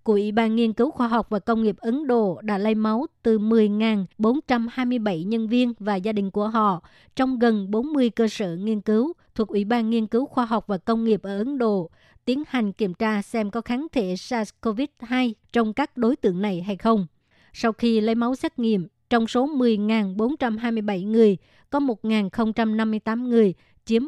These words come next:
mười phẩy mười bốn phần trăm, có kháng thể sars cov hai. Điều này chứng tỏ rằng những người này từng bị nhiễm covid mười chín. Cuộc điều tra nghiên cứu này đã yêu cầu các đối tượng đồng ý xét nghiệm, điền các thông tin bao gồm nhóm máu,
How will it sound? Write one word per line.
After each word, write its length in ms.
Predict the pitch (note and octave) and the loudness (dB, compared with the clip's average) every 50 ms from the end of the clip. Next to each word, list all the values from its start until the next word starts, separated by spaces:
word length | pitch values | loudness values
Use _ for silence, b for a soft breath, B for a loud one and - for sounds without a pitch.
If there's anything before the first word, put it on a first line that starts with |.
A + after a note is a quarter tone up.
| D#4 - - | -6 -6 -2
mười 260 | A3 A3 A3 G#3 G3 | 0 2 2 2 2
phẩy 320 | - _ - G3 E3 E3+ | 0 _ -6 -4 -4 -4
mười 160 | F#3+ G#3 G#3 | -4 -4 -2
bốn 180 | G3 G#3 A#3 C#4 | -2 -2 -2 -2
phần 200 | - A#3 G3 F3+ | -4 -4 -6 -2
trăm, 240 | - A3 A3+ A3 F#3+ b b b _ _ | 0 0 0 0 0 b b b _ _
có 120 | - B3 | 0 0
kháng 200 | B3 - D#4+ D#4+ E4+ - | 0 0 -2 -2 -2 -2
thể 300 | D4 A#3+ F#3 F3 F3 F#3+ | -2 -2 -2 -2 -4 -6
sars 360 | - - - C4+ A#3+ A3 F#3 - | -8 -4 -2 -2 -2 -2 -4 -4
cov 200 | _ A#3+ A#3 A3 C#4 D#4 - - | _ -4 -4 -2 -4 -8 -8 -14
hai. 360 | - - C4 B3+ B3 A#3+ G#3 - _ _ _ | -8 -4 -2 -2 -2 -2 -4 -8 _ _ _
Điều 140 | A#3+ A#3 A3 | -2 0 0
này 200 | A3 A3+ A3 G3+ | 0 0 -2 -4
chứng 240 | F#3 - A#3+ C4 D#4+ | -4 -4 -6 -6 -4
tỏ 180 | - A#3 F#3 | -4 -4 -2
rằng 400 | F3 G#3 A3 G#3+ G3+ G3 F#3+ G3 | -2 -2 0 0 0 -2 -4 -2
những 180 | G#3+ A3 A3 C4 | -2 0 0 2
người 140 | C#4+ A#3+ G#3+ | 0 0 2
này 260 | G#3+ A3+ A3 G#3 G3+ - _ | 2 0 0 -2 -2 -2 _
từng 220 | A3+ G#3+ G3+ G3+ | -2 -2 -2 -2
bị 120 | G#3+ G#3+ | -2 -2
nhiễm 280 | F#3+ G3+ G#3+ G#3 E3+ F3 | -2 -2 -2 -2 -4 -2
covid 200 | - B3 A#3 D4+ - _ | -4 -4 -4 -4 -4 _
mười 120 | G#3+ G3 | -6 -6
chín. 300 | E3+ - G3+ G#3 B3 D#4+ - _ _ _ _ _ _ _ | -2 0 0 0 0 -2 -4 _ _ _ _ _ _ _
Cuộc 180 | A#3+ G#3+ G#3+ | -2 -2 2
điều 140 | A#3+ B3 A3+ | 2 2 2
tra 200 | G3 - A#3+ B3 | 4 2 2 2
nghiên 220 | A#3 A#3 A3+ A3 | 4 2 2 0
cứu 180 | G#3+ - B3+ C#4 | 0 0 0 0
này 320 | C#4+ C4+ A#3+ A3+ A3 G3 | 2 0 0 0 -2 -2
đã 160 | F#3+ G3 G#3+ G#3 | -4 -6 -8 -6
yêu 220 | - B3+ B3+ B3 | -2 0 -2 -2
cầu 240 | - - A3 G#3 G3 | 0 0 0 0 2
các 200 | - B3+ - - | 0 -4 -4 0
đối 180 | B3+ A#3 C4+ | 0 0 0
tượng 460 | D#4 - - A#3+ A3 G3+ F3+ D3 G#3 G#3 | 0 0 4 4 4 4 4 0 -2 0
đồng 180 | G#3+ G3+ G3 | 0 0 0
ý 120 | G3+ A3 A3 | -2 -2 -2
xét 260 | - - - - - | -2 -4 -6 -2 0
nghiệm, 300 | A#3 A#3 G#3+ G3+ F3+ - - _ _ | 2 2 2 2 0 -4 -8 _ _
điền 280 | - A3 A3 G#3+ G3+ F#3+ | 0 2 2 2 0 -2
các 260 | - A#3 C4+ - _ | -2 -2 -4 -4 _
thông 180 | - B3 A3+ A3 | -2 -2 0 0
tin 260 | - A3+ A3+ A3 A3 | 0 0 0 0 0
bao 140 | A#3 A3+ A3 | -2 -2 0
gồm 280 | G3+ G#3+ A3 G#3 F#3 E3+ b b b b b | 2 2 2 2 0 -2 b b b b b
nhóm 240 | - G#3 A3 A3 G#3+ | -2 0 0 2 2
máu, 280 | G#3+ G#3+ A3 B3 D#4 | 2 2 2 0 -2